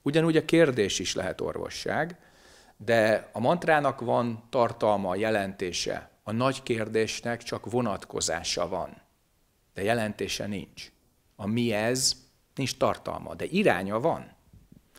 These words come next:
Kwansen Bosa, az jó kis együttérzés, energia, meg jelentés, meg egyebek.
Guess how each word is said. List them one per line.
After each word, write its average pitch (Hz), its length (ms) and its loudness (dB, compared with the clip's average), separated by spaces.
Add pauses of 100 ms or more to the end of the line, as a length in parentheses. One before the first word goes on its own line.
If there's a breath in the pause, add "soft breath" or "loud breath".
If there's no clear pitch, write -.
(580 soft breath)
Kwansen 113 440 2
Bosa, 208 500 2
az 147 260 -2
jó 131 120 2
kis 95 200 -6
együttérzés, 95 680 -4
energia, 80 520 -8
meg 67 400 -14 (580 soft breath)
jelentés, 95 720 -2
meg 80 160 -8
egyebek. - 380 -10